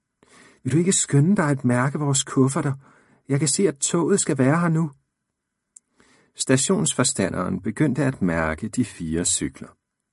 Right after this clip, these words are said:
Han havde ikke travlt. Han havde ikke tænkt sig at lade toget køre videre, før han havde klaret sin opgave, det var helt sikkert. Og der kom toget rundt i svinget. "I skal til Cornwall, kan jeg se,"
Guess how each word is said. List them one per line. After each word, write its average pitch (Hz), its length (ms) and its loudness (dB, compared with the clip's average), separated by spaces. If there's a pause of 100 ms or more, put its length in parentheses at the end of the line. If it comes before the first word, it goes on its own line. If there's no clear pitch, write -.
(680)
Han 110 160 4
havde 104 260 4 (100)
ikke 95 280 0
travlt. - 560 -4 (640)
Han 151 140 0
havde 143 200 4
ikke 190 120 -2
tænkt 120 340 0
sig 107 200 -4
at 82 60 -6
lade 78 120 -8
toget - 420 -4
køre 85 280 -10
videre, 117 480 0 (300)
før 147 220 -2
han 127 180 -2
havde 67 200 -10
klaret 92 440 -4
sin - 180 -8
opgave, 107 520 -4
det 120 140 -6
var 127 80 0
helt 95 460 -8
sikkert. - 520 -6 (1080)
Og 156 240 -4
der 180 240 -2
kom 95 260 -6 (100)
toget 120 640 -4
rundt 87 280 -6
i 113 60 -6
svinget. - 460 -6 (1300)
"I 98 140 -6
skal 135 260 0
til - 140 -4
Cornwall, 113 720 -2
kan 101 160 -6
jeg 85 120 -4
se," - 340 -6